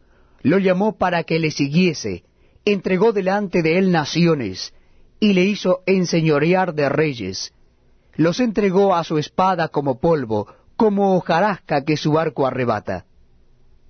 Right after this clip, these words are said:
Los siguió. Pasó en paz por el camino por donde sus pies nunca habían entrado. ¿Quién hizo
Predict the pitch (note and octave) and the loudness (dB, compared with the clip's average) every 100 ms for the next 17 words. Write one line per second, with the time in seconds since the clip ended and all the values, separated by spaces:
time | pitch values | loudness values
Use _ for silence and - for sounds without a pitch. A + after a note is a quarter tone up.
0 | - - _ _ _ _ _ _ _ - | -20 -20 _ _ _ _ _ _ _ -18
1 | - C#3 F3 - - - D3 E3+ E3 F#2 | -2 0 0 -4 -8 -4 0 2 2 -4
2 | _ _ _ _ _ - - D#3+ - G#3+ | _ _ _ _ _ -20 -4 -4 0 0
3 | G#3 - _ - F3+ E3 C#3 - F3+ D#3 | 0 -2 _ -2 0 -2 -4 -2 -2 -4
4 | - D3+ D3 B2+ C#3+ F3+ F3 D#3 D#3 D3+ | -4 -2 0 -2 -2 0 0 0 -2 0
5 | D3+ C#3 C3+ A#2+ - F#3 G3+ - - _ | -2 -4 -4 -8 0 2 2 -2 -16 _
6 | _ - C3+ A3 B3 G#3+ E3+ F3 F3 D#3 | _ -2 2 2 0 -2 0 0 0 0
7 | D3 B2+ F2+ - - _ - - - - | -2 -2 -2 -8 -16 _ -20 -20 -20 -20
8 | - _ _ - C#4 B3+ B3 - F#3+ - | -20 _ _ 0 2 2 -2 0 0 2
9 | C#3+ B2+ | -2 -2